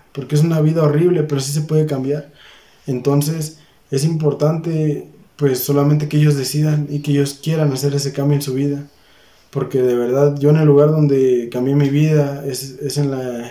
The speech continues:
en el ministerio que se llama Cristo Vive. Eh, yo ahí fue donde cambié mi vida. También algo muy importante, tuve que dejar las amistades que yo tenía antes.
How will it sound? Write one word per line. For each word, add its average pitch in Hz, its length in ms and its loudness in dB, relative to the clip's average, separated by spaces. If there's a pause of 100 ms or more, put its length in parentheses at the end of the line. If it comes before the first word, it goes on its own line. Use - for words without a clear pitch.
en 127 80 -8
el 123 60 -4
ministerio 123 460 0
que 143 60 -8
se 143 100 -4
llama 139 160 -2
Cristo 143 340 -2
Vive. 147 360 2 (1200)
Eh, 117 600 -4 (120)
yo 131 240 2
ahí 131 200 2
fue 139 160 0
donde 131 220 0
cambié 123 280 -2
mi 135 120 0
vida. 151 340 0 (280)
También 135 240 2
algo 165 160 2
muy 165 160 2
importante, 156 520 0
tuve 160 220 -4
que 165 80 -4
dejar 160 240 2
las 151 220 0
amistades 147 720 -4 (300)
que 131 120 -6
yo 127 120 2
tenía 127 320 -2
antes. 139 400 -8